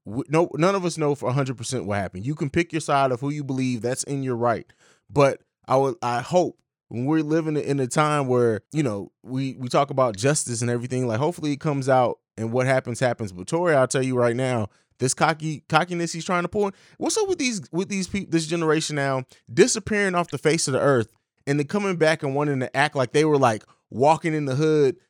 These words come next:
calling people out, like, like Tory on this, like, in, uh, in the video that he is, like, calls himself the king and shit. Like, bruh, you were, nobody could, knew where the fuck you were. You were in the same fucking hole Tekashi was in,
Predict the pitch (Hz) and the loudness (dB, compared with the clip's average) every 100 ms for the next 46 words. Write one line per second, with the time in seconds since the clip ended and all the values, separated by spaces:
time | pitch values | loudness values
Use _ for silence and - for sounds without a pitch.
0 | - 160 160 151 175 160 131 156 120 127 | 0 4 4 4 -2 0 4 4 4 -2
1 | - - 147 147 220 240 247 220 196 180 | -4 -4 -2 0 0 0 0 0 0 0
2 | - _ 156 - 220 113 - - - 214 | -6 _ -6 -4 -8 -10 -10 -8 -2 0
3 | 208 175 233 240 214 208 175 185 202 208 | 0 0 0 2 4 4 4 0 2 -2
4 | 190 214 208 - 185 196 190 202 190 127 | -2 -2 -2 2 4 4 2 0 0 -4
5 | - 208 220 185 139 - 143 143 139 - | -2 0 0 0 -2 0 0 0 -2 -6
6 | _ _ _ - 294 285 175 262 339 240 | _ _ _ 2 8 8 6 2 0 -2
7 | 185 302 370 349 349 277 214 254 262 247 | -2 0 2 0 0 -4 -4 -2 -2 2
8 | 214 - 247 233 240 202 240 220 247 311 | 2 2 -2 0 -6 4 6 6 2 0
9 | 240 233 202 - 233 240 226 226 220 208 | 0 -2 -2 -2 -2 -4 -4 -6 -6 -2
10 | 220 220 214 214 220 220 226 214 180 170 | 0 0 0 -6 0 0 0 -2 -4 0
11 | 160 127 | 0 -2